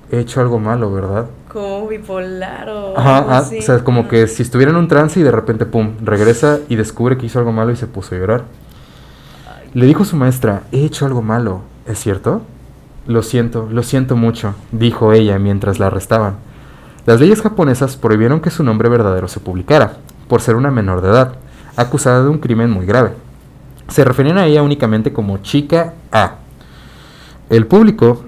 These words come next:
Speaker 1: se estremeció mucho con la noticia, al saber que la niña asesina contaba con tan solo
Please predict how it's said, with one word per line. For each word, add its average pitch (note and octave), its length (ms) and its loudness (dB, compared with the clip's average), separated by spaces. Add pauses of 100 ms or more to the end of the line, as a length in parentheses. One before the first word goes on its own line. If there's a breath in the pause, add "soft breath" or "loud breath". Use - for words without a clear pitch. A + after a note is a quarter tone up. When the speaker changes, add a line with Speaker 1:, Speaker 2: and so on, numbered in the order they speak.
(140)
Speaker 1:
se - 120 -4
estremeció G2+ 500 0
mucho C3+ 340 0
con G2 120 0
la F#2 60 0
noticia, G2 440 -2 (640 loud breath)
al G#2+ 120 0
saber G2 260 2
que D3 100 2
la D3+ 100 2
niña G#2+ 220 0
asesina A#2 480 -2 (100)
contaba A2+ 440 0
con G#2+ 180 -2
tan G2 140 -2
solo G#2+ 360 -2